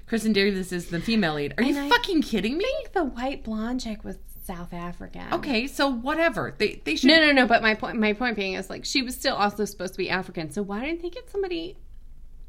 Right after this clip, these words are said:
Speaker 2: who was African to, like, play her?
Speaker 1: I
Speaker 2: You
Speaker 1: don't
Speaker 2: know what
Speaker 1: know.
Speaker 2: I mean?
Speaker 1: Because they don't wanna see that.
Speaker 2: I know.
Speaker 1: They don't wanna represent, which annoyed me. I was like, "There's so many,"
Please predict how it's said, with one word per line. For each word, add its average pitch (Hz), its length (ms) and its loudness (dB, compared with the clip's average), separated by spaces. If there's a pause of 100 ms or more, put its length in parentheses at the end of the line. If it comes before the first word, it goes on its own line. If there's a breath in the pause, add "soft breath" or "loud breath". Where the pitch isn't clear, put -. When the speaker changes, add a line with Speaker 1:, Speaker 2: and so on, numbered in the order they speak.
(140)
Speaker 2:
who 226 120 0
was 180 200 -4
African 160 680 -2
to, - 120 -10
like, 98 260 -8
play 123 340 -10
her? 170 360 -10 (100)
Speaker 1:
I 202 60 0
Speaker 2:
You 208 80 2
Speaker 1:
don't 180 100 2
Speaker 2:
know 180 120 0
what 196 40 0
Speaker 1:
know. 196 60 2
Speaker 2:
I - 20 0
mean? 208 180 -4 (140)
Speaker 1:
Because 202 300 2
they 196 140 2
don't 180 280 2
wanna 160 160 0
see 196 220 -2
that. 90 280 -4 (200)
Speaker 2:
I 226 120 -2
know. 170 380 -2
Speaker 1:
They 170 80 -2
don't 165 140 0
wanna 180 160 -2
represent, 160 540 -4
which 175 180 -2
annoyed 180 400 2
me. 143 200 -4
I - 60 -4
was 165 140 -2
like, 165 100 -4
"There's 170 180 -6
so 233 140 2
many," 240 160 0